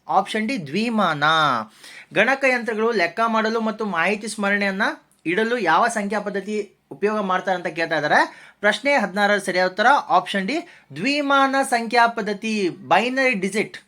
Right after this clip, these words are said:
ಅಂದ್ರೆ ಝೀರೋ ಮತ್ತು ಒಂದು ಬೈನರಿ ಡಿಜಿಟ್ ಅಲ್ಲಿ ಬರುತ್ತೆ. ಬೈನರಿ ಡಿಜಿಟ್ ಅನ್ನ ಯೂಸ್ ಮಾಡ್ತಾರೆ. ಪ್ರಶ್ನೆ ಹದಿನೇಳು, ಗಣಕಯಂತ್ರ ಪ್ರತಿ ಘಟಕ ಇವೆರಡರಲ್ಲಿ ಒಂದಾಗಿದೆ. ಆಪ್ಷನ್ ಎ ಹಾರ್ಡ್‌ವೇರ್ ಆರ್ ಸಾಫ್ಟ್‌ವೇರ್,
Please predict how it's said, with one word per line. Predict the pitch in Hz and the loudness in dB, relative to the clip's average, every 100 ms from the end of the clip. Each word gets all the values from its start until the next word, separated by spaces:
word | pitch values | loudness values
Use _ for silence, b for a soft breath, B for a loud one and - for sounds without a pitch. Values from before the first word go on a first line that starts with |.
| _ _ - | _ _ -12
ಅಂದ್ರೆ | 165 233 311 - | -2 0 0 -4
ಝೀರೋ | 135 220 254 247 | -8 -4 0 0
ಮತ್ತು | 233 220 | -2 -4
ಒಂದು | 214 208 202 | -2 -2 -2
ಬೈನರಿ | 190 185 208 208 | -2 -2 -2 -4
ಡಿಜಿಟ್ | 180 190 | -6 -4
ಅಲ್ಲಿ | 196 185 | -4 -2
ಬರುತ್ತೆ. | 170 180 269 - - - 131 | -2 -2 -4 -6 -20 -20 0
ಬೈನರಿ | 156 233 269 262 262 254 | 2 2 0 -2 0 0
ಡಿಜಿಟ್ | 190 185 220 | -2 -4 -2
ಅನ್ನ | 202 226 | -2 -2
ಯೂಸ್ | 233 165 202 | -2 -4 -4
ಮಾಡ್ತಾರೆ. | 190 175 151 135 147 127 95 - _ _ - _ _ _ _ _ _ | -2 0 2 4 4 2 -2 -12 _ _ -20 _ _ _ _ _ _
ಪ್ರಶ್ನೆ | 147 151 185 | -4 -2 -2
ಹದಿನೇಳು, | 170 151 170 185 277 320 B B 143 | -2 -2 -2 2 2 0 B B 0
ಗಣಕಯಂತ್ರ | 185 240 277 277 262 247 262 | 2 4 4 4 4 2 0
ಪ್ರತಿ | 226 214 247 | 0 -2 -2
ಘಟಕ | 208 208 233 | 0 2 2
ಇವೆರಡರಲ್ಲಿ | 226 220 202 214 214 208 202 | 2 2 4 6 6 4 2
ಒಂದಾಗಿದೆ. | 208 190 180 185 175 165 180 156 113 - | 0 0 4 4 4 2 2 2 0 -2
ಆಪ್ಷನ್ | - 170 - 226 | 0 2 0 -4
ಎ | 214 226 | 2 2
ಹಾರ್ಡ್‌ವೇರ್ | 254 - 160 196 190 220 269 277 _ _ _ _ _ _ - | 2 2 4 4 2 0 -2 -6 _ _ _ _ _ _ 2
ಆರ್ | 151 151 | 2 4
ಸಾಫ್ಟ್‌ವೇರ್, | 160 147 170 240 | 2 2 2 2